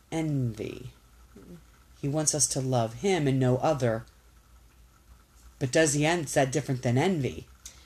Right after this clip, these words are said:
Speaker 2: No, he doesn't envy because none compare to him. There's n-, there would be nothing for him to be envious of. There, there is none like God.
Speaker 1: Amen. 'Cause that's important, 'cause I know a lot of people heard that and they may have been like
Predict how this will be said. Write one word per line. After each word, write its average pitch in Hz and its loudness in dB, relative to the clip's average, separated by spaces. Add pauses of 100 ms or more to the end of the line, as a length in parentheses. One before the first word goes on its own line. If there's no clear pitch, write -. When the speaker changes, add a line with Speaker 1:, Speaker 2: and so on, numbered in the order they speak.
(140)
Speaker 2:
No, 175 -14
he 185 -10
doesn't 202 -8
envy 190 -10
because 165 -12
none 151 -8 (220)
compare 147 -12
to 135 -14
him. 127 -14 (100)
There's 170 -12
n-, 175 -10
there 180 -4
would 170 -8
be 170 -8
nothing 175 -8
for 160 -12
him 165 -8
to 151 -10
be 151 -12
envious 143 -10
of. 135 -10
There, 175 -4
there 185 -4
is 160 -8
none 180 -6
like 151 -4 (200)
God. 127 -6 (400)
Speaker 1:
Amen. 113 -10 (440)
'Cause - -12
that's 226 6
important, 180 2
'cause 147 0
I 165 2
know 180 0
a - -2
lot 156 2
of 156 -8
people 135 -4 (440)
heard 208 4
that 120 2
and 139 2
they 147 2
may 156 2
have 143 2
been 139 0
like 123 0